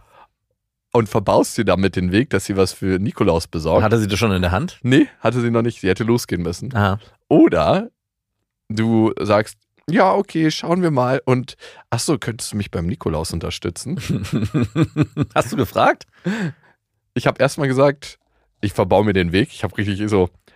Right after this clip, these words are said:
Speaker 1: „Äh, übrigens ist meine Erziehungszeit. Du kannst mir das gerne als Hinweis geben, liebevoll, aber so nicht.“
Speaker 2: Hast du das gesagt?
Speaker 1: Ja.
Speaker 2: Oh, okay.
Speaker 1: Und dann war das Zweite, dass ich der Nacht ja noch geschrieben hab,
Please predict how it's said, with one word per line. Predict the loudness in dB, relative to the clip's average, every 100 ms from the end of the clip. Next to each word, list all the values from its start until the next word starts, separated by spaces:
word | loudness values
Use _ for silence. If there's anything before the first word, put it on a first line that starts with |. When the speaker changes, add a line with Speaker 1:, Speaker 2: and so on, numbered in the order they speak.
| _
Speaker 1:
„Äh, | 2 2
übrigens | 2 0 0
ist | -4
meine | -2 0
Erziehungszeit. | 0 -4 -6 -6 -6 -4 -4
Du | -2
kannst | -6 -4
mir | -2
das | -2 -2
gerne | 0 0 0 -2 -2
als | -2 -2 -8
Hinweis | -4 0 0 -2 -8
geben, | -8 -6 -6 -4
liebevoll, | -2 -4 -4 -2 -2 -2
aber | -2 0
so | -2
nicht.“ | -2 -4 -4
Speaker 2:
Hast | -4 -2
du |
das | -2 -2
gesagt? | 0 0
Speaker 1:
Ja. | 0 -6 _ _ -10
Speaker 2:
Oh, | -8 -8
okay. | -10 -12 -12 _ _ -20 -20 _ _
Speaker 1:
Und | -2 0
dann | 0 0 -4 -10 -20 _
war | 0 2 2
das | -2 -6
Zweite, | 0 0 0
dass | -6 -6
ich | -4
der | -2
Nacht | -4 -6 -20 -20 -12
ja | -6
noch | -4 -6
geschrieben | -8 -8 -4 -2
hab, | -2